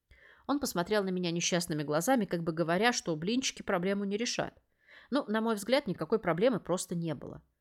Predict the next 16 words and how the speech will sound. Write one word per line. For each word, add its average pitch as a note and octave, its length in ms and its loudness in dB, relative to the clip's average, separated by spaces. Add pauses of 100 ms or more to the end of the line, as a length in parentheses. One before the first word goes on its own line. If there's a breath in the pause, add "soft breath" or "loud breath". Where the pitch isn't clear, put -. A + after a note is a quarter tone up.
(240)
Его G3 200 4
выступление B3+ 520 2
еще G#3 200 -4
не A#3 80 -2
отменили. D#3 560 -2
Тираж G#3+ 360 2
новой A3+ 180 2
книги, B3+ 320 0
который E3 320 0
он D#3 80 -8
даже E3+ 200 0
пока E3 220 -2
не D#3+ 140 0
написал, F3 580 0
не F#3+ 140 -2
порезали. F3+ 640 0